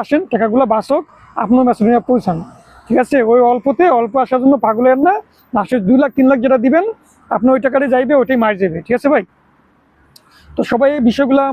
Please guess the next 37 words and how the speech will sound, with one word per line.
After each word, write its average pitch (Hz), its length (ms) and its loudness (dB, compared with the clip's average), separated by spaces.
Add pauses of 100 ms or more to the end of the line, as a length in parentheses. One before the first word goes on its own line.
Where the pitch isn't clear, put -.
(320)
মাথায় 247 260 0
রাখবেন, 226 260 0 (420)
আমি 226 160 2
এই 220 80 2
জন্যই 254 240 4
বলতেছি 233 400 0
ভাই, 220 120 0 (340)
কারণ 220 260 -2
অনেকে 240 200 0 (100)
প্রতারণা 240 440 0
হয়েছে, 220 300 -2
এটা 214 120 0 (180)
অনেকে 214 280 -2
এই 226 120 -2
প্রতারণার 226 360 0
শিকার 247 260 0
হয়েছে, 214 220 -2 (480)
ঠিক 233 140 2
আছে 262 160 -8
ভাই। 220 100 0 (120)
এই 214 100 2
জন্য 240 140 2 (100)
আমি 247 80 2 (100)
সবাইকে 220 300 0 (460)
নিউজটা 226 360 2
দিলাম, 220 200 0 (460)
কারণ 220 200 0 (120)
আপনারা 247 260 0 (120)
বিপদে 220 320 0
পড়িয়েন 240 320 0
না, 208 60 -2 (160)
কারণ 208 160 -2 (120)
বিপদে 220 280 0 (140)
পড়লে 220 240 0 (160)
পরে 214 220 0
বুঝবেন 196 260 0 (400)
যে 190 120 -2